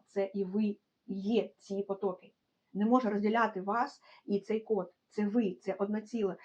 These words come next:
Тобто ви збираєте себе до кучі цими кодами,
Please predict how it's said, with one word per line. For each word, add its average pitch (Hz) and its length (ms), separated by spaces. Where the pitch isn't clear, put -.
Тобто 202 280
ви 226 260
збираєте 208 600
себе 208 260
до 196 120
кучі 247 380
цими 208 240
кодами, 196 440